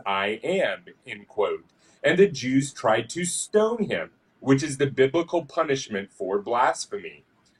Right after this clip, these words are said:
Finally, in John ten, Jesus said, quote, "I and the Father are one," end quote. And the Jews picked up stones and replied, quote, "You, being a man, make yourself God," end quote.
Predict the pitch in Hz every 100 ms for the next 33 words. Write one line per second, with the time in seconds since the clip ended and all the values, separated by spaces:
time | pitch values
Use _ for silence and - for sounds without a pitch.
0 | _ - 214 240 294 - 101 110 135 156
1 | 143 135 139 139 135 - 269 233 107 127
2 | 160 _ _ - 139 170 180 233 - 117
3 | 107 117 - 131 131 - 131 147 165 160
4 | 156 156 - 104 107 120 - 101 104 113
5 | 202 165 98 90 - 101 - _ 120 90
6 | 87 _ _ - 139 143 135 135 185 214
7 | - 208 208 247 202 - - 147 113 104
8 | 107 - 131 113 117 - 165 135 110 113
9 | - 120 113 110 _ _ - 127 240 143
10 | 127 135 131 147 196 220 151 101 104 110
11 | 107 127 135 147 147 - 92 90 - 107
12 | 135 127 95 82 90 101 95 - 98 85
13 | 78